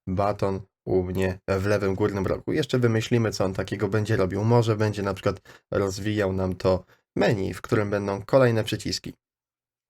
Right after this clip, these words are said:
Chciałbym, żeby on się bardzo ładnie dopasował tutaj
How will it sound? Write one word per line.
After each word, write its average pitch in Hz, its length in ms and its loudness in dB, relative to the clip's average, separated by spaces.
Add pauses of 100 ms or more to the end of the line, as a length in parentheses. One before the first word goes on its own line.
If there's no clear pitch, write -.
(280)
Chciałbym, 135 440 2
żeby 110 280 4
on 110 120 2
się 101 220 -4
bardzo 113 320 2
ładnie 98 340 0 (360)
dopasował 104 580 2
tutaj 107 440 0